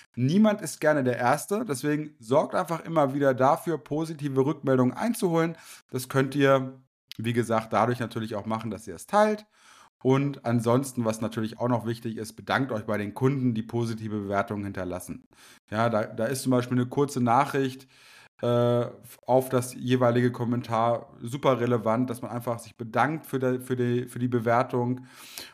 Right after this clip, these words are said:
Und so eine kurze Nachricht zeigt einfach, dass ihr ihre Mühe schätzt und fördert auch zukünftig positive Interaktion.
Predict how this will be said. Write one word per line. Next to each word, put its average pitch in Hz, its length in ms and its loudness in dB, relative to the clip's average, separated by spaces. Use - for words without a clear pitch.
Und 120 500 2
so 120 100 -6
eine 127 140 0
kurze 131 320 -4
Nachricht 123 440 0
zeigt 127 380 -2
einfach, 120 420 -2
dass 110 320 -8
ihr 127 320 2
ihre 120 240 0
Mühe 117 360 0
schätzt - 600 -2
und 135 440 2
fördert 123 460 2
auch 113 180 -4
zukünftig 117 720 -4
positive 110 560 -2
Interaktion. 92 760 -8